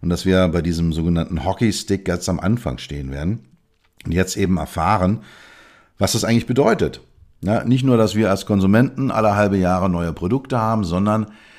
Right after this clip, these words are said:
dass auch wir als Entwickler, als Produzenten dauerhaft, intensiv und immer wieder gefordert sind, die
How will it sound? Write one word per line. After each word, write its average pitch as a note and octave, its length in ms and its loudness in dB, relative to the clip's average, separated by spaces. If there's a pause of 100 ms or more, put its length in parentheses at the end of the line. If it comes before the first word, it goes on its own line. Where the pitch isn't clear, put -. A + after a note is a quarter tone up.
(360)
dass F2+ 200 -6
auch F2 180 -4 (100)
wir G#2 300 2
als F#2 340 0
Entwickler, A2 840 -2
als F2 240 -2
Produzenten G#2 1040 -4 (680)
dauerhaft, A#2 960 2
intensiv G#2 760 0
und F2 280 -2
immer G#2+ 360 4
wieder F#2 240 2
gefordert E2 540 -2
sind, D#2 340 -6 (840)
die E2 1080 0